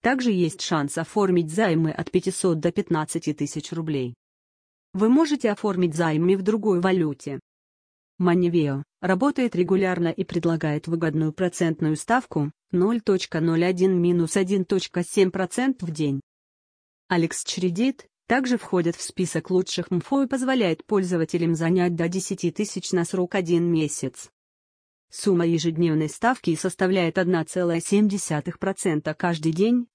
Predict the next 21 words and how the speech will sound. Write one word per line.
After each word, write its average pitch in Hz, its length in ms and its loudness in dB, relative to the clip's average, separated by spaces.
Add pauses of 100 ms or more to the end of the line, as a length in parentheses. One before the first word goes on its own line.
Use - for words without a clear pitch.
(180)
и 214 80 -2
отсутствуют 185 680 0
скрытые 165 480 -2
комиссии 196 560 0
и - 220 -4
платежи. 165 560 -2 (800)
Завершает 175 640 0
перечень 175 460 2
сервис 220 420 0
Денера, 151 480 -2 (300)
предоставляет 180 760 0
выгодные 165 440 2
условия 165 480 -2
для 185 180 2
взятия 175 480 2
займа. 139 420 -2 (840)
Здесь 170 340 2
действует 165 500 0
самая 175 440 2
низкая 175 420 0
ставка — 175 580 -4